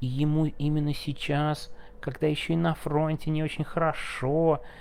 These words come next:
и вообще, м,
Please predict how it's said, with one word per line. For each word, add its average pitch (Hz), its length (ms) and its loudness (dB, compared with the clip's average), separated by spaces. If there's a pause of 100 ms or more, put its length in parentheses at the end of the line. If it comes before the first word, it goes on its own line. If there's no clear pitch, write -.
(380)
и 156 500 0
вообще, 156 960 -2 (1120)
м, 147 260 0